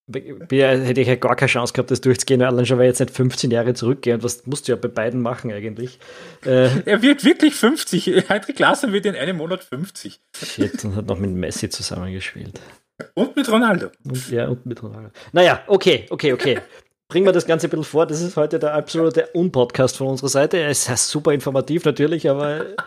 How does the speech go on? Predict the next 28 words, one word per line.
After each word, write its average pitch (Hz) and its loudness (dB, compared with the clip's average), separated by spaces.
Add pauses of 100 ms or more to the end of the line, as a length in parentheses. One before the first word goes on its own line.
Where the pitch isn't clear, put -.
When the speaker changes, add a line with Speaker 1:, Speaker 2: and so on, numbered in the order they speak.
(460)
Speaker 1:
wir 160 2
ka-, 170 0
wir 170 8
schaffen's 180 2
nicht, 190 0
das 165 -2
Thema 180 2
zu 123 0
halten 139 0
in 139 2
irgendeiner 131 -2
Form. 156 -2 (380)
Ähm. 175 2 (180)
Speaker 2:
<laughs> 160 -4 (1200)
Ja, 208 4
gut, 202 -8
was - -8
willst 202 -8
du, 180 -2
Arno? 196 0 (560)
Äh, 156 -4 (600)
man, 160 -8 (580)
äh, 139 -6
wir 175 4
haben 175 4
heute 185 0
am 175 -4
Nachmittag 196 0